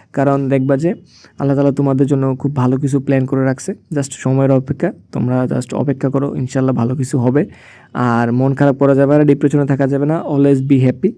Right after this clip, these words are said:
সবসময় হাসি খুশি থাকার চেষ্টা করতে হবে। কারণ এই ছোট কো-, ছোট মোমেন্টগুলো কিন্তু হয়তো একটা সময় পরে তোমার মনে পড়বে, but তখন কিন্তু তুমি নিজে নিজে হাসবে যে আসলে কতটা বোকা ছিলাম বা ইম্যাচিওর ছিলাম।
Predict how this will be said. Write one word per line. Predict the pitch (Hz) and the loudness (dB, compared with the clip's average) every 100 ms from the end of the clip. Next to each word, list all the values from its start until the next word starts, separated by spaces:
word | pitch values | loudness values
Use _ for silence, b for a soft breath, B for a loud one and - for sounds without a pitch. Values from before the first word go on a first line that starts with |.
| b b | b b
সবসময় | - 127 - 143 131 131 | -6 -6 -4 -2 0 0
হাসি | 120 117 | 0 -2
খুশি | 131 135 | 0 0
থাকার | 135 131 | 2 2
চেষ্টা | 127 131 135 | 0 -2 -2
করতে | 123 - 135 | -4 -2 -4
হবে। | 143 - b b b | -4 -8 b b b
কারণ | 143 151 | 2 4
এই | 151 | 2
ছোট | 156 147 151 | 2 2 2
কো-, | 156 156 - | 0 0 -2
ছোট | 151 151 | 0 4
মোমেন্টগুলো | 156 143 143 135 143 143 | 4 4 2 2 2 2
কিন্তু | 143 147 | 2 2
হয়তো | 131 131 | 2 2
একটা | 139 127 | -2 -2
সময় | 131 135 131 | -4 -2 -2
পরে | 131 | -2
তোমার | 131 131 | -2 -2
মনে | 127 131 135 | -2 0 0
পড়বে, | 131 131 214 _ _ _ - | 0 -2 -6 _ _ _ 0
but | 139 135 | 0 0
তখন | 147 147 139 | -2 0 0
কিন্তু | 139 135 139 | -2 0 -2
তুমি | 139 135 131 | 0 -2 0
নিজে | 131 135 147 | 0 2 2
নিজে | 143 | 2
হাসবে | 131 123 127 | 2 0 -2
যে | 123 | -2
আসলে | 123 135 135 131 B B 143 147 | -2 0 0 -2 B B -12 -4
কতটা | 139 131 135 135 127 | -2 0 2 2 2
বোকা | 127 135 139 | 0 0 0
ছিলাম | 135 131 127 | 0 0 0
বা | 131 | 0
ইম্যাচিওর | 151 135 131 147 156 | 0 0 0 -4 -8
ছিলাম। | - - | -6 -8